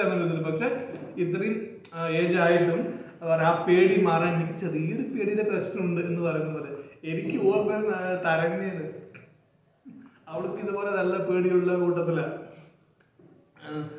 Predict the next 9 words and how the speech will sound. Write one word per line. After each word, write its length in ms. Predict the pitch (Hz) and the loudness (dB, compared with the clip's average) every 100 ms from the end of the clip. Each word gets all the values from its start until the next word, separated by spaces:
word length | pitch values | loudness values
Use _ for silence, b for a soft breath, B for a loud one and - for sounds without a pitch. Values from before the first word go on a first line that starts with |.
| - | -14
അവിടെ 180 | 156 170 - | -4 -2 0
കൂടെ 200 | 180 226 208 | 4 4 6
നമ്മൾ 200 | 180 180 196 | 4 2 2
ഉണ്ടെങ്കിൽ 280 | 180 180 170 165 | 2 4 4 4
അവൾ 100 | 175 | 4
എവിടെയും 280 | 175 170 185 185 | 4 4 2 0
സംസാരിച്ചുകൊണ്ടിരിക്കുകയാണെങ്കിൽ 1000 | 180 185 180 185 175 165 170 165 151 147 - - 180 - 143 | -2 0 2 2 2 4 4 4 2 2 0 -2 -6 -8 -8
അവൾ, 140 | 151 165 165 - - | -6 -4 -6 -10 -10
അവൾ 140 | 151 | -4